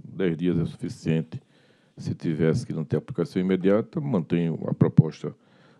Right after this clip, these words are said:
dos dez dias agora com aplicação imediata.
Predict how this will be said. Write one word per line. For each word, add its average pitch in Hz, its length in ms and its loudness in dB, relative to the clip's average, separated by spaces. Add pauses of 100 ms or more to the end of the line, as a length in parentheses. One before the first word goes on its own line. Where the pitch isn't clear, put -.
(120)
dos 90 160 4
dez 87 260 8
dias 95 360 6
agora 90 320 6
com - 120 -4
aplicação 90 520 -2
imediata. 76 500 -4